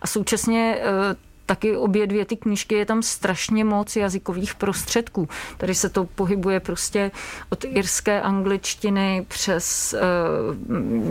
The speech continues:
nějaký jazyk k-, románů osmnáctého, devatenáctého století, e, pr-, pře-,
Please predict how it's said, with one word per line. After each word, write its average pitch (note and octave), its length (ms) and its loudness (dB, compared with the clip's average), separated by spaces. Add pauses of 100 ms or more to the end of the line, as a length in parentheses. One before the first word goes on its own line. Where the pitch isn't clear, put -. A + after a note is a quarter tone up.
(140)
nějaký F3+ 800 0
jazyk F3+ 440 0
k-, - 100 -4 (320)
románů F3+ 580 2
osmnáctého, F#3 800 0
devatenáctého F3+ 960 0
století, F#3+ 840 0
e, F3 800 -2 (180)
pr-, G#3+ 180 -2
pře-, - 280 -2